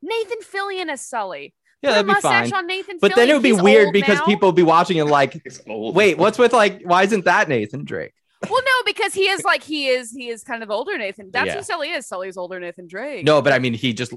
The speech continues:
Speaker 2: he looks like Nathan Drake. Like,
Speaker 1: Ah,
Speaker 2: he
Speaker 1: we can
Speaker 2: has
Speaker 1: make
Speaker 2: his
Speaker 1: him look
Speaker 2: face.
Speaker 1: older.
Speaker 2: <laughs>
Speaker 1: Let's just stick a mustache on Nathan Fillion. He'll look like Sully, and put him in a bowling
Speaker 2: <laughs>
Speaker 1: shirt and a cigar. And that's, that's what blows my mind.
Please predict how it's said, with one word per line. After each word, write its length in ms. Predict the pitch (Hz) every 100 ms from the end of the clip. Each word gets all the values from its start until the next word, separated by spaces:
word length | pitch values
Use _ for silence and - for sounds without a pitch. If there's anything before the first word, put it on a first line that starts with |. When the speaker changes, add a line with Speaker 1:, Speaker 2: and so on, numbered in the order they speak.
| _
Speaker 2:
he 200 | - 120
looks 760 | 110 110 127 - - - _ _
like 300 | 117 107 -
Nathan 360 | 101 92 92 90
Drake. 320 | 85 76 -
Like, 140 | - 330
Speaker 1:
Ah, 20 |
Speaker 2:
he 80 | 330
Speaker 1:
we 60 | 359
can 60 |
Speaker 2:
has 80 | -
Speaker 1:
make 80 | 277
Speaker 2:
his 100 | 254
Speaker 1:
him 80 | 247
look 140 | 226
Speaker 2:
face. 100 | -
Speaker 1:
older. 320 | 208 208 208 214
Speaker 2:
<laughs> 40 |
Speaker 1:
Let's 180 | 214 202
just 160 | 240 -
stick 140 | 381
a 60 | 240
mustache 560 | 233 226 - 220 220
on 100 | 214
Nathan 240 | 208 214 208
Fillion. 280 | 208 196 214
He'll 100 | 254
look 140 | 226
like 160 | 190 -
Sully, 680 | - - 208 175 170 185
and 340 | 185 - 208 220
put 100 | 285
him 60 | 226
in 60 |
a 200 | 190 254
bowling 400 | 208 190 185 190
Speaker 2:
<laughs> 160 | 214 156
Speaker 1:
shirt 320 | 202 185 -
and 120 | -
a 100 | 202
cigar. 640 | 202 240 214 202 185 196 202
And 160 | 202 202
that's, 300 | 226 233 - _ _ -
that's 180 | 440 466
what 140 | 415 294
blows 200 | 302 233
my 120 | 240
mind. 300 | 214 185